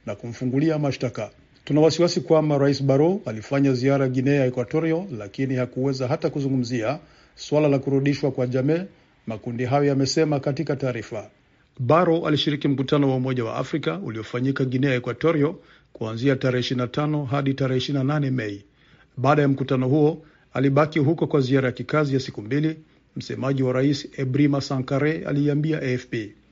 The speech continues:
Sankare alisema suala la Jammeh lilizungumziwa kidogo wakati wa mazungumzo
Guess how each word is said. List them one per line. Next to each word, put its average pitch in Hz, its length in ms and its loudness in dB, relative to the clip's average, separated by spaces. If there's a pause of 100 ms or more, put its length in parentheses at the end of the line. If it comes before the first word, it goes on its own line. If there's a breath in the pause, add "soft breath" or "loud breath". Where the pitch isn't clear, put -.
(140)
Sankare 160 520 2
alisema 147 460 2
suala 139 240 2
la 127 100 0
Jammeh 135 440 -2
lilizungumziwa 110 680 -6
kidogo 139 460 2
wakati 135 300 -2
wa 123 60 0
mazungumzo 131 640 -2